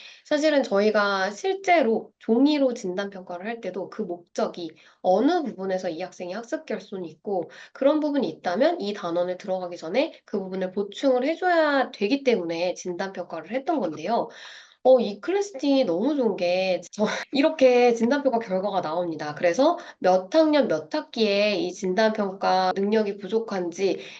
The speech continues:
요런 거를 좀 보충을 했으면 좋겠는지가 딱 나오고 그럼 학생들이 요거를 누르면은 이거와 관련된 학습을 저절로 할 수 있게 되어 있어요.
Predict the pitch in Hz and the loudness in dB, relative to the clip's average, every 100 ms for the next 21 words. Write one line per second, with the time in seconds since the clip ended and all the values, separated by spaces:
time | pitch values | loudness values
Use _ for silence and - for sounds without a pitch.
0 | - 196 202 214 208 196 196 185 208 - | -4 -2 2 2 4 0 -2 -2 -2 0
1 | 240 226 240 247 226 - - 208 190 180 | 4 4 4 2 0 -2 -2 0 0 -2
2 | 180 - 349 262 151 151 156 247 - - | -4 0 2 2 0 -2 2 2 2 -4
3 | - - 240 330 370 339 285 254 185 170 | -10 0 0 2 4 4 4 2 0 0
4 | 196 202 196 160 170 180 170 180 294 349 | 0 0 0 -2 -4 -2 0 4 4 2
5 | 202 190 220 214 208 156 170 165 175 254 | -4 0 2 2 0 -6 -6 -4 -4 -4
6 | 277 - 302 254 170 160 151 160 302 320 | -4 -2 0 0 -2 -6 -6 -2 -2 -2
7 | 359 330 - - 175 170 156 156 147 156 | -2 -2 -6 -2 0 0 -4 -6 -6 -4
8 | 160 151 | -4 -4